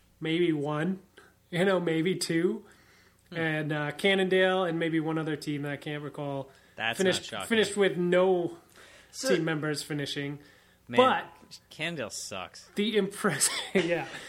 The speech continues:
Speaker 1: the impressive, that wasn't my point, but it's,
Speaker 2: Okay.
Speaker 1: you know, well noted.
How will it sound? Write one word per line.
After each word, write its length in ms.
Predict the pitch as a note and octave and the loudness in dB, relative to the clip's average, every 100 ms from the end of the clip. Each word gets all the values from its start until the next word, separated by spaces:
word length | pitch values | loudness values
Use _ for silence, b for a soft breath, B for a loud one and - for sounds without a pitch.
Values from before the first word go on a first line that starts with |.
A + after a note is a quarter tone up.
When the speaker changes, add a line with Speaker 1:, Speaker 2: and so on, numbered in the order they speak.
| B B | B B
Speaker 1:
the 80 | G#3+ | 2
impressive, 400 | A3 B3 B3+ B3+ | 4 4 2 2
that 160 | A3+ A#3+ | 2 4
wasn't 260 | A3 A#3+ F#3+ | 4 2 0
my 120 | F3 | 0
point, 380 | G3 E3+ D#3+ - | 2 0 -2 -2
but 260 | - E3 - | 0 0 -2
it's, 320 | G#3 F3+ G#2+ G#2+ | 0 2 0 -4
Speaker 2:
Okay. 160 | G3 | -2
Speaker 1:
you 100 | F3+ | 0
know, 120 | E3+ D#3+ | 0 2
well 220 | F#3 F3+ | 2 4
noted. 400 | F#3 E3+ D3 | 4 2 -2